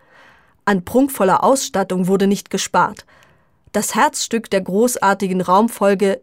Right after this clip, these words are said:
ist der Friedrich von Tiersch Saal, benannt nach dem Architekten des Kurhauses. Einzigartig. Nichts ist treffender als dieser Superlativ,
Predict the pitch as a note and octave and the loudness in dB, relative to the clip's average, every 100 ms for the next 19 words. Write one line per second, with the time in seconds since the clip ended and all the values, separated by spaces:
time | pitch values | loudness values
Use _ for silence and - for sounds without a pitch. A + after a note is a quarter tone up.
0 | _ F#3+ - F#3 F3 - A#3+ B3 A#3 - | _ -8 -2 -2 -2 -4 -4 -2 -6 -2
1 | A3+ A3 - A3+ F#3+ - F#3 E3+ E3+ F3 | -4 -4 0 0 0 -2 0 2 2 -2
2 | - - _ - G3 F#3+ C4+ D4 - F#3 | -8 -20 _ -2 0 2 0 -2 -4 -4
3 | - F3+ - F#3+ F#3+ - G3 - - - | -2 -4 -4 -4 -8 -8 -8 -8 -8 -8
4 | - G3 F3+ F#3+ E3+ - - - _ _ | -4 -2 0 0 -2 -4 -10 -16 _ _
5 | - _ _ _ _ - A3 G#3+ - F3+ | -20 _ _ _ _ -2 0 0 -2 -8
6 | - E3 - - - _ - - - A3 | -6 -8 -8 -18 -20 _ -20 -20 -2 4
7 | B3 D#4 - - - A#3+ - - G#3+ B3 | 4 2 -4 -12 -4 -4 -4 -4 -2 -2
8 | A#3 F3+ F3+ G3 - - G3+ G3+ - A#3+ | 0 0 -2 -4 -18 -2 0 0 -4 2
9 | C4+ C#4 B3 A3+ B3+ B3 E3+ E3+ - F#3 | 2 4 2 2 -2 -2 -2 -2 -4 -8
10 | F3 - | -8 -14